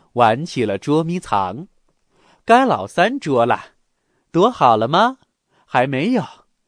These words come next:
那边妈妈叫道。“我们要去采果子啦。”老九一下就被捉到了。“哈哈，奶奶和老十身子都露在外面呢。”老五和老七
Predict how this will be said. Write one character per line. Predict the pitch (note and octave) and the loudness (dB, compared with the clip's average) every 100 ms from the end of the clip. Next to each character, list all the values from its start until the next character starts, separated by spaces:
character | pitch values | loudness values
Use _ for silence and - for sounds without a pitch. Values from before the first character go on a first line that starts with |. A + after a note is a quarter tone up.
| _ _ | _ _
那 | - B2 G#2 | -6 -4 -2
边 | A#2+ A#2+ | -4 -4
妈 | B2+ C3 | -4 -4
妈 | B2+ | -6
叫 | G#2+ B2 G#2 | -6 -4 -4
道。 | G#2+ G2 - _ _ _ _ _ _ | -4 -6 -10 _ _ _ _ _ _
“我 | G3 | 0
们 | F#3+ A3 | 2 2
要 | A#3+ G#3 | 4 4
去 | A3 | 0
采 | G3+ F#3+ B3+ | 0 2 2
果 | - D#3 B2 | 2 2 2
子 | A#2 F3+ | 2 4
啦。” | A#3+ G3 B2+ G2 - _ _ - | 6 6 4 0 -8 _ _ -6
老 | A2+ A2 | 0 0
九 | B2+ A2+ G2 | 0 -4 -4
一 | G2 A#2 | -8 -12
下 | G#3+ B3+ G3 A#2+ | -8 -4 -2 -4
就 | A2+ A#2+ | -4 -4
被 | G#2+ | -4
捉 | G2+ C3 B2+ | -4 -2 0
到 | C3+ A2 | 0 -2
了。 | F#2+ F#2+ _ _ _ _ _ _ _ | -2 -8 _ _ _ _ _ _ _
“哈 | - | 2
哈， | B2+ A#2 G#2 - - _ _ - | 4 2 0 -2 -14 _ _ -4
奶 | C3+ G#2+ | -2 0
奶 | A2+ C3 | -2 -4
和 | E3 | -2
老 | D#3+ A2+ G#2 | 0 0 -2
十 | - A2+ C#3 - | -6 -6 -6 -8
身 | - F3 F3 | -6 -4 -4
子 | F#3 C#3+ | -6 0
都 | D#3 | 0
露 | F3 F3+ | 2 -2
在 | E3 F3 | 0 -2
外 | F3+ B3 B3 E3+ | 0 0 0 -2
面 | C3+ A2 | -4 -4
呢。” | G#2+ F#2+ F#2+ _ _ _ _ _ _ | -6 -8 -12 _ _ _ _ _ _
老 | - F#3 A3 | -2 0 0
五 | A#3 | -2
和 | F3+ G#3+ | -2 0
老 | G#3+ C3+ | 2 0
七 | A2+ - F#3+ G#3 A3 | -2 -6 -6 -6 -8